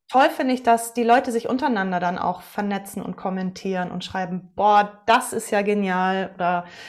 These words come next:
„Ah, ich freue mich immer, wenn du was kommentierst.“ Und das finde ich so schön. Das ist für mich ein ganz tolles Netzwerken. Ich habe mich immer schwer getan mit Social Media. Es war für mich immer eher eine Pflicht.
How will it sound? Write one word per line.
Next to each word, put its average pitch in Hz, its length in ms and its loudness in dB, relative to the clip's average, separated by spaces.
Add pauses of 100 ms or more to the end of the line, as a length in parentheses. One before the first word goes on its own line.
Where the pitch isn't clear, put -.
(180)
„Ah, 269 180 8
ich 294 80 2
freue 294 180 4
mich 262 140 4
immer, 247 220 2
wenn 233 140 0
du 247 160 -4
was 240 180 0
kommentierst.“ 220 720 -2
Und 208 140 -4
das 240 180 2
finde 240 200 0
ich 233 100 -12
so - 80 -16
schön. 233 520 -4
Das - 200 -8
ist - 140 -14
für 226 120 -8
mich 208 320 -6 (340)
ein 208 100 -4
ganz 247 320 2
tolles 240 540 2
Netzwerken. 202 1400 -2 (360)
Ich 208 180 -2
habe 247 160 2
mich 254 100 0
immer 240 180 0
schwer 262 220 0
getan 269 320 -4
mit 254 140 -2
Social 247 320 -4
Media. 233 400 -2
Es 226 120 -8
war 214 80 -4
für 214 120 -10
mich 214 160 -6
immer 208 280 -6
eher 190 120 -6
eine 185 140 -6
Pflicht. 294 520 -6